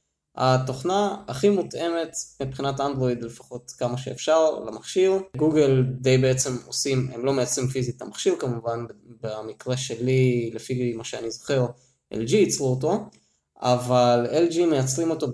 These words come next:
בדיוק לפי מה שגוגל הכתיבו להם, זה בעצם מה שאומר את סדרת הפיקסל, גוגל בעצם מחליטים ושולטים על הכל,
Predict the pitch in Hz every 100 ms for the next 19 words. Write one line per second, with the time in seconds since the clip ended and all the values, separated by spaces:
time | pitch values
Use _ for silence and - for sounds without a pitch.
0 | - 123 127 143 160 - 135 113 - 143
1 | 139 131 123 131 123 127 123 113 - 160
2 | 151 151 147 151 147 - _ _ _ 135
3 | 131 147 143 139 135 127 123 - 127 117
4 | 117 113 117 120 123 120 123 123 120 120
5 | 180 170 - 170 160 - 131 127 156 143
6 | 131 127 131 127 120 123 123 135 123 123
7 | 117 127 117 117 - 185 202